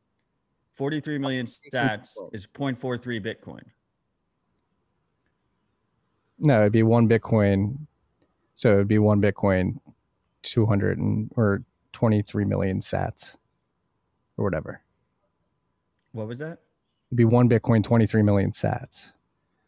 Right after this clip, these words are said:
Speaker 2: And if you get to, like, two hundred, if you get
Speaker 1: Yeah.
Speaker 2: two point three four.
Speaker 1: That's how we're gonna pronounce it?
Speaker 2: Three hundred. Eh. We gotta work this out.
Speaker 1: The decimals, because of the decimals, it just makes more sense if it's just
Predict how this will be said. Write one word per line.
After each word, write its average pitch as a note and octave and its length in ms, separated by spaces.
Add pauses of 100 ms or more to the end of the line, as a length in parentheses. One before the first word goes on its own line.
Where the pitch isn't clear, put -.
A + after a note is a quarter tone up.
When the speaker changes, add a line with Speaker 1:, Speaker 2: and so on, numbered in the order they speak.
(260)
Speaker 2:
And A2 120
if G#2 100
you G#2 60
get G2+ 140
to, G#2 100
like, G2 180
two C3+ 260
hundred, G#2 360 (440)
if A#2+ 140
you A2+ 60
get A#2 100
Speaker 1:
Yeah. C#3 140 (420)
Speaker 2:
two C#3 240
point A2+ 300
three G#2 160
four. G#2 280
Speaker 1:
That's B2+ 200
how C3+ 100
we're B2 120
gonna B2 140
pronounce B2 360
it? D#3 200 (1120)
Speaker 2:
Three A2+ 180
hundred. G2+ 160 (260)
Eh. A2 160 (1600)
We A#2 80
gotta G#2+ 140
work F#2 180
this - 200
out. - 180 (880)
Speaker 1:
The C#3+ 100
decimals, D3 540
because D3 240
of E3+ 60
the D#3+ 60
decimals, A#2 520
it G2 80
just A#2 160
makes A2+ 200
more A2 220
sense F#2 540 (160)
if F#2 180
it's - 180
just - 420